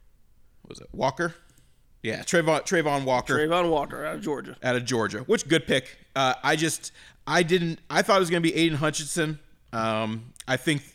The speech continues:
Speaker 1: I think him going to Detroit is a great story. I think him getting to still play, play in, uh, in, uh, in the state of Michigan, which
Speaker 2: Mm-hmm.
Speaker 1: this isn't Columbus, Ohio. We're, we're not a big Michigan,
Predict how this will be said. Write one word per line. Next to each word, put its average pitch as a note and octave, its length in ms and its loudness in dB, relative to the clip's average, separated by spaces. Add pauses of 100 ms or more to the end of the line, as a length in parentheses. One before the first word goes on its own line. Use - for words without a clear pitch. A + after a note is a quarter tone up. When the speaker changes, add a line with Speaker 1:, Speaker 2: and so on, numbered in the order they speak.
Speaker 1:
I C3+ 120 0
think C#3 220 -2
him D#3 220 0
going D3+ 260 2
to D3 80 -4
Detroit C3 480 0
is A#2+ 120 -4
a G#2+ 60 -10
great C#3 340 -2
story. A2+ 460 -4 (520)
I A#2+ 100 0
think A#2+ 200 -2
him B2 420 -4
getting C3+ 200 0
to B2 60 -4
still C3 280 0
play, C3 460 -2
play C3 300 -4
in, A#2+ 180 -2
uh, A#2 180 -2 (300)
in, A#2+ 240 -2
uh, A2+ 320 -2
in A#2+ 160 -4
the A2 100 -4
state C3 240 -4
of A2+ 80 -4
Michigan, B2+ 480 -4 (840)
which - 240 -6
Speaker 2:
Mm-hmm. D#3 300 2
Speaker 1:
this C3+ 140 -2
isn't D3+ 200 -2
Columbus, D3+ 340 0
Ohio. C3+ 280 2
We're, C#3 180 0
we're C#3 120 -2
not C#3 160 2
a - 20 -4
big C3+ 200 -2
Michigan, A#2+ 520 -4